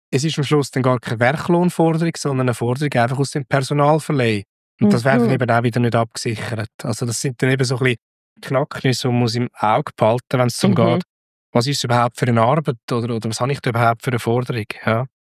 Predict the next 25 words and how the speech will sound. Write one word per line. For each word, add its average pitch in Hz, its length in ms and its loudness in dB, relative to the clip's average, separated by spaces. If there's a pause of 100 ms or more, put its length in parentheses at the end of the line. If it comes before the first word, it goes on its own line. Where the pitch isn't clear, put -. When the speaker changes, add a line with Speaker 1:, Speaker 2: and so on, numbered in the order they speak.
(360)
Speaker 2:
Ja, 196 300 4
das - 160 -10
tönt 190 360 2
danach. 220 240 2
Also 165 220 0
das 160 120 -4
heisst 170 320 0
ja 170 80 0
vor 170 200 -2
allem, 170 280 2
man 165 140 0
muss 170 280 -4
sich - 200 -6
da 156 260 4
auch 156 40 0
im 160 100 -2
Vorfeld 175 420 0
ein 175 60 -4
bisschen 180 200 -4
Gedanken 175 520 0
machen, 175 320 -2
welche 165 280 -2
Risiken 170 540 -2
habe 175 180 2
ich 214 100 -4